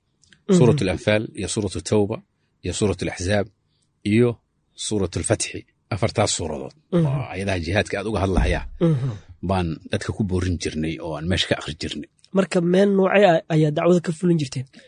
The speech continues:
Speaker 1: Ma masaajid baa ka jeedin jirteen? Mise meel dacwo
Speaker 2: Mas-
Speaker 1: shaaric ah?
Speaker 2: Dacwo shaaric oo bannaana,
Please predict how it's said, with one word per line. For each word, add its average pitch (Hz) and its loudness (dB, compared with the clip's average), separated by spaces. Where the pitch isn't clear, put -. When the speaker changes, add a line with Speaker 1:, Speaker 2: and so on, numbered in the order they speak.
Speaker 1:
Ma 175 4
masaajid 170 4
baa 156 2
ka 160 -2
jeedin 160 2
jirteen? 160 -4
Mise - -4
meel 160 2
dacwo 156 2
Speaker 2:
Mas- - -4
Speaker 1:
shaaric 180 6
ah? 110 0
Speaker 2:
Dacwo 85 -4
shaaric 110 2
oo 98 -2
bannaana, 87 0